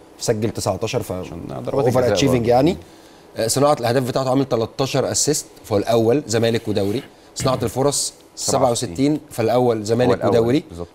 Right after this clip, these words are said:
Speaker 1: كراته عرضية تلاتين في المية الدقة، هو الأول زمالك ودوري. المراوغات أربعة وتسعين مراوغة بنسبة تسعة وأربعين في المية صح،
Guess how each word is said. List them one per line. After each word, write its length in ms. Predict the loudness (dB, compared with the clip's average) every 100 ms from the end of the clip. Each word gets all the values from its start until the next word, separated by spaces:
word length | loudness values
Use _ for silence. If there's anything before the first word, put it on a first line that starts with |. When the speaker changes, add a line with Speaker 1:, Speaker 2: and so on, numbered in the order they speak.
| -2
Speaker 1:
كراته 240 | 0 0
عرضية 400 | 0 2 2 2
تلاتين 380 | 2 -2 0 -2
في 80 | 0
المية 200 | 2 2
الدقة، 380 | 2 -2 -2 0
هو 140 | 0
الأول 460 | 4 4 6 4 2
زمالك 480 | 0 2 0 -2
ودوري. 380 | -2 0 2 -2 -6 -20 -20 -20 -2
المراوغات 560 | 2 4 4 2 0 0
أربعة 260 | 0 0
وتسعين 260 | 0 -2 0
مراوغة 320 | 4 4 2
بنسبة 380 | 2 0 0 -6 -4
تسعة 220 | -2 0
وأربعين 240 | 0 0
في 100 | 0
المية 180 | 0 0
صح، 320 | 0 -2 -4